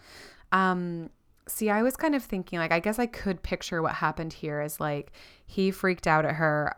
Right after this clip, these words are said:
and, you know, and that's when she, like, leaves and is like, "Well, call me when you grow up." And I could see she's probably really upset because they did have such a good connection and, you know, they almost broke up once and they were both so heartbroken.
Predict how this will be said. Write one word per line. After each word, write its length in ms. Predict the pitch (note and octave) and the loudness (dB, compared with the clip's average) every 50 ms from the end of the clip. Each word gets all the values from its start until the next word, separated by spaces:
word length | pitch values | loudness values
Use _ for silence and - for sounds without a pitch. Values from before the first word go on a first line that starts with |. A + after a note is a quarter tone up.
| - | -4
and, 120 | - E3+ F3 | -2 0 0
you 60 | E3+ | 2
know, 100 | D#3+ D#3+ D3+ | 2 2 2
and 80 | D3+ D#3 | 2 0
that's 160 | D#3 D#3 - | -2 -2 -4
when 120 | E3 D#3+ | -4 -4
she, 220 | D#3 - - E3+ E3 | -4 -4 -4 -2 -2
like, 200 | D#3+ D#3 D3+ - | -2 -2 -2 -2
leaves 260 | D#3 D#3 D#3 D#3 D#3 | -2 -2 -2 -2 -2
and 80 | D#3+ D#3+ | -2 -4
is 100 | D#3 D3+ | -4 -2
like, 200 | D#3 D3+ D3+ - | -4 -4 -4 -4
"Well, 120 | - D#3+ D3+ | -6 -6 -6
call 260 | - - - F3 E3 | -4 -2 0 0 0
me 140 | E3+ E3+ E3 | 2 0 0
when 120 | D#3+ D#3+ | 0 0
you 140 | D#3 D#3 D3+ | 0 -2 -2
grow 260 | - - D#3 D3+ D3 D3 | 0 0 2 2 4 4
up." 400 | D3 C#3+ C#3 C#3+ - - - - - - _ - - - - - - - - - _ _ _ _ _ - | 4 2 2 0 -2 -4 -8 -14 -14 -16 _ -20 -20 -20 -20 -20 -20 -20 -20 -20 _ _ _ _ _ -4
And 120 | F3 E3+ | -2 0
I 40 | D#3+ D#3 | 0 0
could 160 | - E3 - | -2 -4 -4
see 140 | - E3+ D#3+ | -4 -4 -4
she's 260 | - - - F3 E3 | -4 -4 -4 -4 -2
probably 440 | - E3+ D#3+ D#3+ D#3 D#3 E3 D#3+ D#3 | -2 -2 -2 -2 -2 -2 0 0 2
really 280 | D3+ D#3 D#3 D#3 D#3 D3 | 2 2 2 2 0 0
upset 500 | - - - - - D4+ C#4 G#3+ - - | -2 -4 -2 2 4 6 6 6 6 4
because 260 | - G#3+ - A3 G3 | 2 0 -2 0 0
they 120 | G3 G#3+ G#3+ | 0 0 0
did 260 | G3 - A#3+ E4 F4+ | 0 0 0 0 0
have 200 | D#4+ A#3+ G3+ F3+ | 0 0 -2 0
such 300 | - - E3+ D#3+ - - | 0 0 -2 -2 -2 -4
a 40 | D#3+ | -6
good 200 | - D3 D3 - | -6 -6 -6 -6
connection 600 | - - D#3+ C#3+ C#3 C#3+ - - - D#3 D#3+ F3+ | -6 -6 -4 -4 -4 -6 -6 -6 -4 -4 -2 -2
and, 140 | F3+ D#3+ D#3+ | -4 -4 -4
you 80 | D#3+ | -4
know, 320 | D3+ D3 D3 D3+ D#3 D#3+ D#3+ - - - - - - | -4 -4 -2 -2 -4 -4 -6 -10 -16 -20 -20 -10 -2
they 120 | - D#3 D#3 | 0 2 2
almost 260 | D#3+ D#3 D#3 D#3+ - | 2 2 0 -2 -2
broke 240 | - D#3 D3+ D3+ - | 0 0 0 2 2
up 140 | D#3 D3+ - | -2 -2 0
once 300 | - D3+ D3 D#3+ F3 - | 0 0 0 0 -2 -4
and 100 | - D#3+ | -4 -4
they 40 | D3+ | -2
were 100 | D3 D3 | -4 -2
both 260 | D3+ D#3 D3 D3+ - | -2 -2 -2 -2 -2
so 340 | - - - - E3+ D3 D3 | -4 -4 0 2 4 4 4
heartbroken. 880 | D3 C#3 D#3 D3 C#3 - - D3 D3 D3+ - F3 F3+ G3 A3 A#3 A3+ | 2 0 -2 -2 -2 -2 -2 -4 -2 -2 0 0 0 0 0 -2 -2